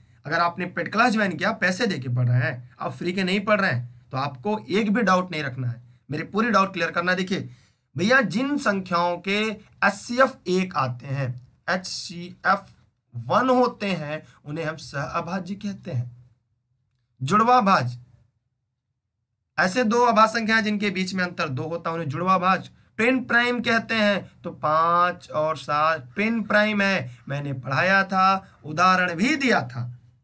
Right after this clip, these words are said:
तो ट्विन प्राइम है। अब कहता है द्विअंतरी प्राथमिक संख्या, जी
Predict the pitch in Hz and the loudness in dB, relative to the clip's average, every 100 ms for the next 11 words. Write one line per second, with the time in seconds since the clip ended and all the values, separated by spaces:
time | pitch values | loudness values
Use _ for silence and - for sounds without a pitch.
0 | - 160 262 277 277 - 170 160 135 120 | -16 -6 -2 -2 0 0 0 -2 -2 -2
1 | - - - _ _ _ _ 175 180 190 | -4 -10 -20 _ _ _ _ -6 -2 -2
2 | 180 185 170 143 254 262 226 254 233 220 | 0 0 -2 -2 2 4 4 0 2 2
3 | 208 208 202 202 185 233 220 120 | 2 -2 -2 -2 0 -2 -2 -4